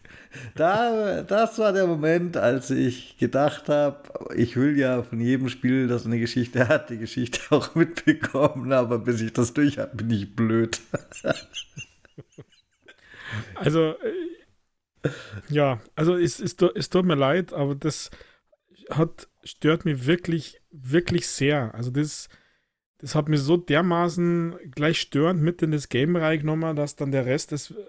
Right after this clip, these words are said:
Speaker 2: ehrlich gesagt, ein bisschen schwer gehabt hat und es liegt an mir, das weiß ich. Ähm, weil irgendwie,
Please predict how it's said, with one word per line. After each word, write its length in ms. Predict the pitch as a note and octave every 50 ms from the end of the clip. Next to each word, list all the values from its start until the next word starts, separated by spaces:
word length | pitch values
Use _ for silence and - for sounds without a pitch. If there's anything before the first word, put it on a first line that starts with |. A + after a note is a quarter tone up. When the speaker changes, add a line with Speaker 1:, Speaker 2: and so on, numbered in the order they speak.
| - - - - - - -
Speaker 2:
ehrlich 300 | F#3+ C3+ C3+ D3 E3+ -
gesagt, 320 | - - F3 E3+ E3+ - D3
ein 80 | C3
bisschen 240 | C3+ D3 - - D3
schwer 240 | - - B2 B2+ D#3+
gehabt 300 | - - D#3+ - - -
hat 160 | D#3+ D#3+ D3
und 100 | D3 C#3
es 140 | C#3 A#2+ -
liegt 260 | C#3 C#3 E3 - _ D3
an 140 | C3 C3 C3+
mir, 160 | C#3+ F3+ F#3+
das 180 | E3 B2+ A2
weiß 280 | A#2 A#2 C3 E3+ E3+ C3+
ich. 180 | C3+ D3 - - - - _ _ _ _ _ _ _ _ _ _ _ _ _ _ _ _ _
Ähm, 640 | - C3+ C3 C3 B2+ C3 C3 C3 B2+ B2+ C#3 D3+ - - _ _ _ _ _ _ _ _
weil 240 | D3 D3+ C#3+ D3+ E3
irgendwie, 840 | F3+ D#4+ E4 B3 G3 E3 E3+ E3+ D#3 D3 D#3 D#3+ E3 E3 E3 D3+